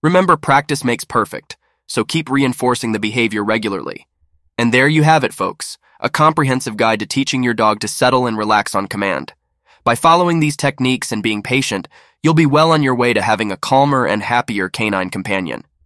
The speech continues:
Remember, building a strong bond with your dog through positive training methods is a rewarding experience for both of you.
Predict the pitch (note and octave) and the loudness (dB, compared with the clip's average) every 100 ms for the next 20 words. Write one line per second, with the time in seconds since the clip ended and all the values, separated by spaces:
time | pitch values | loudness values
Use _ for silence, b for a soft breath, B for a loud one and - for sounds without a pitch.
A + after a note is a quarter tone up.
0 | _ _ _ _ C#3 D3+ D3 G2+ - b | _ _ _ _ 0 2 2 0 -4 b
1 | b - E3 E3 C#3+ - C#3 C#3+ A#2+ B2 | b 0 2 2 0 0 2 4 4 2
2 | B2 A2+ G2+ A2 G#2 G#2+ G2 - G2+ G#2+ | 2 0 -4 -2 2 4 2 -2 -6 0
3 | A2+ A2 G2+ - A2+ A2 G#2+ F#2 - F2 | 0 0 -6 -2 -2 -2 -2 -4 -6 -8
4 | - b b b C3+ C3 B2 B2 C#3+ D3 | -10 b b b 0 0 2 2 4 2
5 | C#3+ - C#3 A2+ F#2 - A2 A2 A2 - | 0 0 0 0 -2 -4 -2 0 -2 -4
6 | - G2 | -10 -10